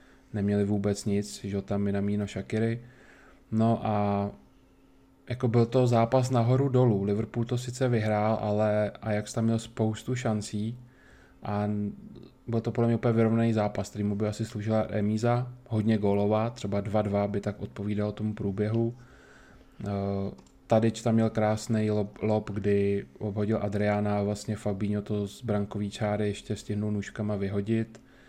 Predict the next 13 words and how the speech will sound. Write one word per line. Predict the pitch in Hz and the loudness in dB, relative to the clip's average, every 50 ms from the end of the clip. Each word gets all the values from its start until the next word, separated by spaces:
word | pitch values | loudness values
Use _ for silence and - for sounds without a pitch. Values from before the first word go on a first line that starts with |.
| - - - - - - - - - - | -20 -20 -20 -20 -20 -20 -20 -20 -20 -12
A, | - - 101 98 98 98 98 | -8 -4 -4 -2 -2 -2 -2
a | - - 104 | -4 -4 -4
gól | 101 101 107 110 110 | -2 0 2 2 4
vlastně | 110 110 107 - 123 113 | 2 2 0 0 -2 0
padl | 117 117 110 110 | 2 2 0 0
tak, | - 113 107 101 | 0 -2 -2 -2
že | 107 | -4
si | 104 - - | -6 -4 -2
dal | 104 110 107 | 0 0 0
Tagliafico | 104 - 110 98 101 107 107 107 107 - 113 107 - - 113 107 107 104 | 0 0 -2 -2 0 0 0 0 -2 -2 -6 -6 -2 0 0 0 0 0
vlastní | 110 107 101 - - - 113 104 | 0 -2 -2 -4 -2 -2 -2 0
gól, | 104 104 104 101 98 | 0 0 0 0 0
no. | 95 95 98 98 | -2 -4 -4 -6